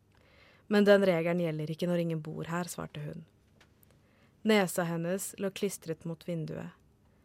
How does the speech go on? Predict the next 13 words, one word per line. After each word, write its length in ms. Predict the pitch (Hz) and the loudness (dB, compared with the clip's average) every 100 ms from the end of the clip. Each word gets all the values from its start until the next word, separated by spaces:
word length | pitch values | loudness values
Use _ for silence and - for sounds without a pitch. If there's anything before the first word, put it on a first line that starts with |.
| _ _ | _ _
«Vi 140 | 208 | 4
kan 180 | 214 226 | 6 4
vaske 380 | 233 220 - 202 | 2 0 -6 0
og 60 | 196 | 2
gjøre 280 | 185 185 180 | 4 4 2
rent 280 | 170 175 - | 2 -2 -4
og 140 | 190 170 | -4 -2
bo 100 | 170 160 | -4 -2
i 80 | 175 | 0
denne 220 | 180 165 | 2 0
stua. 480 | 160 - 165 156 165 - - | -2 -6 -6 -6 -8 -12 2
Det 100 | 190 | 4
er 180 | 165 | 4